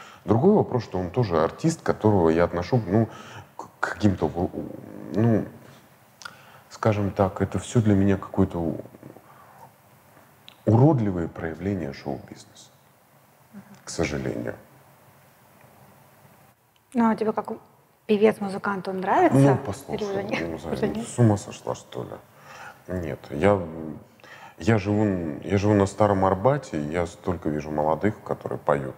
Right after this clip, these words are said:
Speaker 1: вечерами, и днями, и целыми сутками. Они поют двадцать четыре на семь. Я понимаю, где талант настоящий, а где, а, а где то, что уже просто уже смотреть ты в эту сторону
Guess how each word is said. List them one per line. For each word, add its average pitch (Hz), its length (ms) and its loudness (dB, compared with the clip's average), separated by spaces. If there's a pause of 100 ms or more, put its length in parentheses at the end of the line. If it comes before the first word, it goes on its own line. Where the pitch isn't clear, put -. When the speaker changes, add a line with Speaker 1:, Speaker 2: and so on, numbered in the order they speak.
Speaker 1:
вечерами, 69 680 -4
и - 20 -6
днями, 87 720 2
и 69 40 -8
целыми 80 520 -2 (420)
сутками. 78 720 0
Они 73 160 -2
поют 80 220 -2
двадцать 87 280 0
четыре 78 320 -8
на 78 140 -4
семь. 64 340 -10
Я 71 140 -2
понимаю, 78 680 -2
где 78 120 -2
талант 69 460 -2 (200)
настоящий, - 680 -14 (560)
а 71 100 2
где, 82 320 -4 (960)
а, - 340 -4
а - 120 -2
где 82 200 2
то, 90 180 -2
что - 180 -8
уже 76 280 -6 (220)
просто 80 400 -4
уже 76 220 -4
смотреть 73 500 -6
ты 62 100 -14
в 60 60 -12
эту - 160 -12
сторону - 380 -14